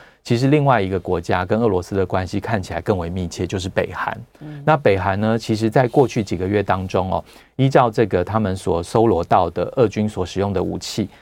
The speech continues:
Speaker 1: 它里面都发现蛮多来自于北韩的一些材料。那这里面甚至有包括美国所，这个电脑所使用的晶片。所以他们也很好奇，就是说这个制裁看起来不单单是必须要针对俄罗斯要能够有效，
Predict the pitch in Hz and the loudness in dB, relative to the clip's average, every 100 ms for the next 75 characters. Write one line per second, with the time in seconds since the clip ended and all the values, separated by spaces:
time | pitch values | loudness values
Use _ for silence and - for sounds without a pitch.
0 | _ - 160 110 117 117 113 113 120 95 | _ 0 2 2 2 2 2 0 0 0
1 | 87 95 107 101 87 90 104 90 87 82 | -4 0 0 2 -2 -4 -2 -2 -2 -4
2 | - 85 85 95 92 95 - 90 90 92 | -4 -6 -4 -4 -2 -4 -4 -6 -4 -4
3 | - - - - - 147 175 120 120 113 | -4 -10 -20 -18 0 4 4 4 2 2
4 | 139 113 110 90 - 98 101 110 90 85 | 2 2 0 -2 2 2 2 0 0 -2
5 | 85 87 92 101 90 90 - _ _ 113 | -4 0 0 0 -4 -4 -8 _ _ 0
6 | 92 92 135 90 78 - 101 95 95 95 | 0 2 2 2 -8 -4 -2 -2 -2 -2
7 | 87 - 90 90 104 78 - _ _ - | -2 -4 -6 -2 -4 -4 -10 _ _ 2
8 | 165 147 160 120 107 90 - 107 - 90 | 4 6 2 4 2 0 0 0 -2 0
9 | 107 104 107 107 170 117 - 110 95 92 | 0 2 0 4 4 4 4 -2 -2 -6
10 | 123 107 - 90 - - _ _ - 139 | -2 -4 -2 -6 -6 -10 _ _ 2 4
11 | 127 120 120 113 107 104 110 101 101 98 | 2 2 0 0 -2 2 0 2 0 0
12 | 101 98 85 82 95 98 101 90 101 85 | 2 2 0 -4 -4 0 0 2 0 -2
13 | 82 - 87 | -6 -6 -6